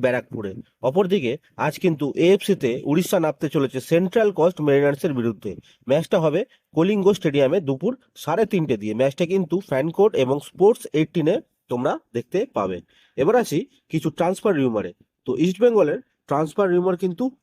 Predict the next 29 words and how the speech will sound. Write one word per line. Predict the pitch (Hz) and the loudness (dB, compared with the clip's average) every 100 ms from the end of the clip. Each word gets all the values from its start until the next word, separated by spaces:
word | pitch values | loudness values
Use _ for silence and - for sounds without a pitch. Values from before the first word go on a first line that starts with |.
| - | -10
শুরু | - 139 127 | -2 2 2
হয়ে | 110 98 | 0 -4
গেছে, | - 87 - _ _ | -8 -16 -18 _ _
যেখানে | 135 185 170 127 - - | -2 2 2 0 -10 -4
শোনা | 143 175 | 2 2
যাচ্ছে | 160 - 120 131 | 0 -2 -2 -2
ইস্ট | 151 | 0
বেঙ্গল | 185 185 170 | 2 2 2
কিন্তু | 170 131 117 156 | 0 -2 -2 -2
দুজন | 185 226 180 | 2 2 4
মিডফিল্ডারের | 156 165 196 180 175 170 | 0 0 0 2 2 0
সাথে | 143 160 | -6 -4
কথাবার্তা | 127 147 139 139 175 - 123 | -2 -2 -2 -2 -6 -2 0
already | 160 185 185 - | 2 2 0 -6
শুরু | 135 | -6
করে | 113 107 | -2 -4
দিয়েছে। | 104 98 95 - _ _ _ _ | -4 -8 -12 -18 _ _ _ _
তারা | 131 180 | -2 0
হলো | 156 120 - _ _ - | 0 -2 -4 _ _ -2
কেরালার | 156 147 135 120 131 | 0 2 0 -2 -4
জিকসান | 185 - 220 208 | -6 -2 -2 -2
সিং | 220 226 269 _ _ 117 | -6 -6 -14 _ _ -4
এবং | 120 120 110 - _ _ | -2 -2 -4 -10 _ _
বেঙ্গালুরু | 151 180 202 185 175 269 _ _ - | 0 2 4 4 2 -2 _ _ -4
সুরেশ | 185 247 - | 2 2 2
সিং | 185 196 | -4 0
ওয়াংজাম। | 143 123 107 101 - | 0 0 -4 -8 -2
সুরেশের | 160 202 214 | 0 2 0
কিন্তু | 220 | 0